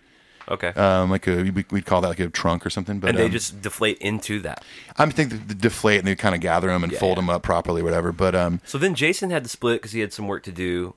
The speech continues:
Speaker 1: or he had to go eat. And Matt hung around with us for a while.
Speaker 2: Yep.
Speaker 1: I had to go buy a shirt for, a fan asked if I could buy them a shirt, a Detroit, a Detroit specific shirt. So we went up to merch. Matt went with us.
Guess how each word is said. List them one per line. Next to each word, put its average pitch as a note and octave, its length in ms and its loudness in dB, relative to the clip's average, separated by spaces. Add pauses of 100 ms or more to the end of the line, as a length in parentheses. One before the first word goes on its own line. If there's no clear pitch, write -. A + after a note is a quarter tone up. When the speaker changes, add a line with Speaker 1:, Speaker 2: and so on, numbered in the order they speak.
(120)
Speaker 1:
or G2+ 100 -2
he A#2+ 60 -2
had B2+ 100 0
to A2+ 60 -6
go G2 140 -4
eat. G2+ 300 -10 (720)
And G2+ 180 2
Matt B2+ 200 2
hung A#2+ 200 -4
around G2 220 0
with F2 100 -4
us E2 80 -12
for F2 140 -4
a E2 40 -2
while. D2+ 300 -4
Speaker 2:
Yep. A2 200 4
Speaker 1:
I A2 260 4
had A2+ 180 0
to G#2 60 -4
go G2 320 -2 (240)
buy G2 160 4
a F2 40 0
shirt G#2+ 380 0
for, - 160 -8
a F#2+ 160 -4
fan G#2 380 0
asked F#2 160 -2
if - 40 -8
I F2+ 80 0
could E2 140 -12
buy E2+ 140 0
them D#2 120 -6
a C#2 40 -10
shirt, F#2 420 -2 (600)
a F2+ 80 -4
Detroit, F#2+ 480 -6 (100)
a G2 100 2
Detroit F2 300 -4
specific - 340 -8
shirt. - 260 -4
So G#2+ 100 -6
we G#2+ 120 -2
went G#2+ 200 0
up - 100 -4
to F#2 60 -10
merch. F#2+ 280 -2
Matt F#2 220 0
went D2+ 140 -6
with F2 140 -2
us. E2+ 280 -4